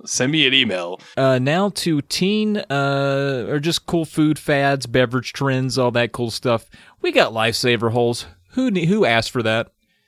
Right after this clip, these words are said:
Speaker 2: Was it one of you? We didn't need that.
Speaker 1: Me?
Speaker 2: You wanted, you wanted the holes. <laughs>
Speaker 1: I liked lifesaver holes. I thought they were cool.
Speaker 2: That
Speaker 1: I, I, <laughs> I had those all the time. They came in those little clear plastic things, and I, I liked having 'em.
Speaker 2: It sounds like an insult.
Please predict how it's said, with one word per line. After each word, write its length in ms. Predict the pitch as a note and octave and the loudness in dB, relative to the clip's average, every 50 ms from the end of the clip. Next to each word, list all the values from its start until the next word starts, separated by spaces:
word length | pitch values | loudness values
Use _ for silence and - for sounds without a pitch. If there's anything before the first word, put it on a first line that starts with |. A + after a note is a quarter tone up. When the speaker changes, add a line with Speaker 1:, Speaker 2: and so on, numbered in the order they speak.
| - - | -8 -6
Speaker 2:
Was 120 | C#3 C3 | -4 -2
it 80 | D3 C#3 | 0 0
one 120 | D#3 D#3+ | 0 0
of 60 | D#3+ | 0
you? 260 | F3 F#3+ G3+ G3+ G3 - _ _ _ _ _ _ _ _ _ - | 0 0 -2 -2 -4 -10 _ _ _ _ _ _ _ _ _ -4
We 100 | F3+ F#3 | -4 -4
didn't 140 | E3 G2 F#2+ | -2 -4 -4
need 160 | G2 F#2 F2 | -6 -6 -4
that. 160 | G2 F#2+ G#2+ | -2 0 2
Speaker 1:
Me? 300 | A2 A#2 A#2+ B2 C3 D3+ E3 | 4 4 4 4 4 2 0
Speaker 2:
You 80 | A3+ | 0
wanted, 420 | A#3 C4 C#4 D4 D4 A#3 G#3 D#3 D#3+ | 0 0 0 0 0 -4 -6 -8 -6
you 80 | E3+ | -4
wanted 220 | F3+ G#3 G#3 G#3 F3+ | -2 -2 -2 0 -2
the 80 | F3 | -2
holes. 540 | D3 E3+ F3 D3+ A2 F#2 F#2 - - - - - - - - - - - - - - - - - | -2 -2 -2 -2 -2 -4 -8 -12 -16 -16 -14 -12 -14 -14 -14 -14 -18 -18 -18 -18 -20 -12 -2 2
<laughs> 840 | C4 - - - - - - - G2 - _ _ _ _ _ - | 2 2 2 0 -6 -6 -6 -8 -16 -16 _ _ _ _ _ -2
Speaker 1:
I 120 | C#3 D#3+ F3 | 0 0 2
liked 440 | E3+ F3 F3+ F#3+ F3+ - - - - | 4 4 4 2 2 -2 -6 -6 -2
lifesaver 680 | C#3+ C#3 B2+ A2+ G#2+ - - - A2 G2+ G2 G2+ G2 - | 2 2 2 2 2 0 -2 0 -2 -2 -2 -4 -4 -4
holes. 340 | G#2+ G2+ F#2+ G2 F#2+ - | -4 -4 -4 -6 -4 -2
I 80 | A2+ A#2+ | -4 -2
thought 180 | - D3+ C#3+ - | -2 -2 -4 -2
they 100 | D#3 C#3+ | -4 -4
were 160 | C#3+ D3 C#3+ | -4 -4 -6
cool. 320 | - - D#3 C#3+ B2+ A2 F#2+ | -6 -4 -4 -4 -4 -4 -4
Speaker 2:
That 140 | - G2 - C3 - | -6 -6 -8 -6 -4
Speaker 1:
I, 520 | A2 A2+ B2 G#2+ F2+ A2 B2+ C3+ C3+ C3 B2 - - B2 | -2 0 0 0 0 0 -2 -2 -4 -6 -10 -10 -6 -6
I, 640 | B2 - - - - _ _ _ _ - - - - _ _ - | -4 -4 -6 -8 -14 _ _ _ _ -8 -6 -6 -6 _ _ -14
<laughs> 0 | |
I 140 | - B2+ - - D#3+ | -12 -10 -4 -2 0
had 180 | C#3+ C#3+ D3+ | -2 0 -2
those 220 | F3 C3+ D3 D#3 B2+ | -4 -6 -4 -2 -2
all 120 | C3 C3+ | -2 -2
the 140 | C3 C#3 B2+ | -2 -4 -6
time. 280 | B2 C3+ C#3 C#3+ A#2+ A2 - - - C3+ - | -2 0 0 0 0 -2 -6 -10 -8 -2 0
They 100 | D#3+ D3+ | 2 4
came 240 | - G#3 G3+ G#3 G3+ | 4 4 4 4 4
in 80 | G3+ | 4
those 200 | F#3+ G3 F#3+ E3 | 4 4 4 4
little 300 | F3 F3+ F#3+ F#3+ F#3 F3 | 4 6 8 8 6 6
clear 580 | - - - - - E3+ E3 F3 F3 E3+ E3 D#3 | 4 -2 -4 0 2 4 4 6 4 4 2 0
plastic 640 | C#3 - - D#3 D3 D3+ C#3+ - - D3 C#3 C3 - | -2 0 2 4 4 4 2 0 -2 -4 -4 -4 -4
things, 520 | - D3 C#3+ D3 C#3+ B2+ G#2 G#2 A2+ A2+ | -4 -2 0 0 0 -2 -4 -6 -6 -6
and 140 | G#2+ G#2 A2+ | -6 -4 -4
I, 60 | A2 | -4
I 280 | - - G2+ A#2 A2+ G2+ | -4 -2 -2 -2 -2 -2
liked 280 | A2 B2 B2 B2+ B2+ C3 | -2 -2 -2 -2 -2 -2
having 360 | C3 B2 B2 A2+ A2 G2+ F#2 | -2 -2 -2 -2 -6 -8 -10
'em. 200 | F#2 F#2 F#2 G#2+ A#2 | -10 -10 -12 -10 -8
Speaker 2:
It 120 | - B2 - | -8 -6 -4
sounds 260 | - E3+ F#3+ G3+ G3+ | -2 -2 -2 0 0
like 100 | F#3+ D#3 | -2 -2
an 80 | C3 | -2
insult. 540 | A#2+ B2 A#2+ - - A2 F2+ F2 - - - | -2 -4 -4 -2 -2 -4 -4 -4 -8 -14 -20